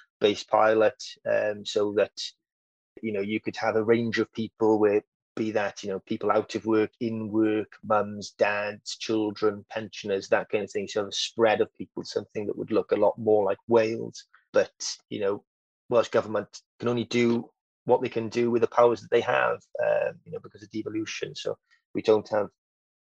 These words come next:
um, you know, the powers over, uh, welfare here. So they, they've done what's within their gift. And I think, you know, great credit to them for actually doing,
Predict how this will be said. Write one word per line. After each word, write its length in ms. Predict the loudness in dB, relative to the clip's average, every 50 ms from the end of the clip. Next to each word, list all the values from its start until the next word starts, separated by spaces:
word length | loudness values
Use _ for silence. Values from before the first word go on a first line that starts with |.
| -4 -4
um, 360 | -2 -2 -2 -4 -8 -12 -18 -20 _ _ _ _ _ -16
you 100 | -12 -10
know, 80 | -10
the 80 | -12 -10
powers 400 | -2 0 0 2 2 0 0 0
over, 480 | -2 -2 -2 -2 -2 -2 -2 -4 -6 _ -10
uh, 120 | -8 -8 -2 4
welfare 420 | 6 6 6 6 4 0 -2 -2 -2
here. 260 | -2 0 0 0 0
So 140 | 0 -2 -2
they, 220 | -2 -2 -2 -2 _ _
they've 140 | -8 -4 2
done 180 | 4 4 4 2
what's 200 | -2 -6 -6 -6
within 220 | -4 -4 -2 -2
their 160 | 0 -2 -2
gift. 400 | 0 2 2 2 2 -2 -6 -6
And 100 | -6 -6
I 20 | -6
think, 260 | -6 -8 -8 -8 -8 _
you 80 | -10 -8
know, 100 | -8 -6 -2
great 180 | -2 -2 -2
credit 280 | 0 0 0 0 0 -4
to 160 | -8 -10 -8 -8
them 140 | -8 -8 -6
for 80 | -6 -6
actually 260 | -6 -8 -10 -14 -10
doing, 360 | -8 -4 -4 -4 -4 -6 -8